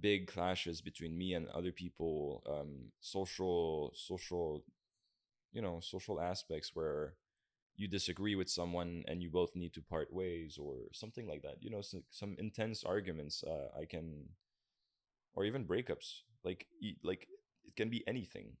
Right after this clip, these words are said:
uh, anything and everything. It, it, it all comes down even to the smallest part of a sentence that somebody has told you before,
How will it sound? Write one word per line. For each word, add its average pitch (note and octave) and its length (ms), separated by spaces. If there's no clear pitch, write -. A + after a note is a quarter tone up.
uh, C#2 220
anything A2+ 320
and F#2 80
everything. C#2 520
It, D#2+ 140
it, F2 160
it F2+ 120
all G#2+ 180
comes G2+ 220
down F#2 260
even F#2+ 280
to E2 300
the F2+ 80
smallest G2+ 680
part G#2 160
of G2 80
a F#2 40
sentence G2+ 640
that - 160
somebody F#2+ 500
has C#2+ 200
told G2+ 240
you F2+ 80
before, E2 640